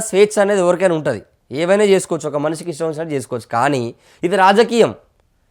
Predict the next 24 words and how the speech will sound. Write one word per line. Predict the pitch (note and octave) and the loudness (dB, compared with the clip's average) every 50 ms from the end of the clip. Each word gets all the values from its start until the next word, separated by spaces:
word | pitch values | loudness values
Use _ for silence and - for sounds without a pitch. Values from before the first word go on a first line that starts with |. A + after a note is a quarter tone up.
| _ _ _ _ _ _ _ _ _ _ _ _ _ _ _ _ _ _ _ _ - G3+ | _ _ _ _ _ _ _ _ _ _ _ _ _ _ _ _ _ _ _ _ -2 0
ఇది | A3+ A#3 G3+ G3 | 2 2 2 4
రాజకీయం | F#3+ G#3+ G#3 A#3+ A3+ - A#3+ B3+ A#3+ F#3 A#2+ G2 - _ _ _ _ _ _ _ _ _ _ _ _ _ _ _ _ _ _ _ _ _ _ - B2 C#3+ | 4 4 4 4 2 4 4 4 4 4 2 -4 -12 _ _ _ _ _ _ _ _ _ _ _ _ _ _ _ _ _ _ _ _ _ _ -4 2 4
నాయకులారా, | F3 G#3 A#3 G#3+ G#3+ A3+ A3 G#3+ G3+ G3 G#3+ B3+ | 4 4 4 4 4 6 6 6 6 6 4 4
ఇది | A#3 G#3 F#3+ F3+ | 4 6 6 8
రాజకీయం. | G3 G3 A3 A3 G#3+ G#3+ G#3 F3+ D3+ C3+ C#3+ E3 | 8 8 8 6 6 6 4 4 4 2 2 4
రాజకీయాలంటే | F#3+ G3+ G#3 A#3 A3+ A3+ A3 A3 A3 G#3+ G#3 G3+ F#3+ A3+ A#3+ A3+ - | 4 4 4 2 2 2 2 4 4 4 2 0 0 -2 -2 0 0
కొన్ని | G#3+ G#3 G3+ G#3+ B3 C#4 G4 - _ _ _ _ _ _ _ _ _ _ - | 0 2 2 2 0 0 -2 -6 _ _ _ _ _ _ _ _ _ _ -4
క్రమబద్ధీకరణ, | - E3 E3+ G3+ G#3 A3 A#3 F#3+ G#3 A#3+ G#3+ G3+ G#3+ G3 F3 F3 | 0 2 2 4 6 6 6 4 4 2 2 2 2 2 2 2
అంటే | F#3 - - F3 - _ _ _ _ _ _ _ _ _ _ _ - | 4 2 2 2 -2 _ _ _ _ _ _ _ _ _ _ _ -4
కొంత | G3 F#3+ F3 G#3 - - | -2 0 0 -2 0 0
సిస్టమ్ | A#3 G#3+ - - C#4 C#4 A#3+ A#3+ | 0 0 2 4 4 4 4 4
ఉంటుంది, | A3 E3 D3+ A2 F2+ - _ _ _ _ _ _ _ _ _ _ _ _ _ - | 0 -2 -4 -6 -8 -12 _ _ _ _ _ _ _ _ _ _ _ _ _ -4
ఆ | B2+ D#3+ F3+ - - | -2 -2 -2 -2 -2
సిస్టమ్ | G3+ F#3+ - - C4 C4 A#3+ C4 | -6 -2 2 6 6 6 6 4
ప్రకారం | B3 A#3 B3 A#3+ A#3 A#3 G#3+ | 2 4 4 4 4 4 4
నడవాల్సి | G#3+ G#3 G#3 G3+ G3 F#3+ E3+ E3+ | 4 4 6 4 4 4 2 -2
వస్తది. | D3 - C#3 A2+ F#2+ - _ _ _ _ _ _ _ _ _ _ _ - | -4 -4 -8 -10 -10 -12 _ _ _ _ _ _ _ _ _ _ _ -2
ఇక | F3 G3+ G#3 | 0 4 4
మేము | G#3+ G#3 F#3+ F#3 | 6 6 6 4
ఎట్లా | F#3+ F#3+ - A#3 B3 B3 | 2 2 4 4 4 6
అంటే | A#3+ A3 A#3 | 6 6 4
అట్లా | A3+ - A3+ A3+ A3 | 4 4 2 2 2
అంటే | A3+ B3+ A3+ G3 | 2 2 2 2
నడవదాడ. | G3+ G#3+ A#3+ A#3 G#3 F3 B2 | 4 6 6 6 4 4 2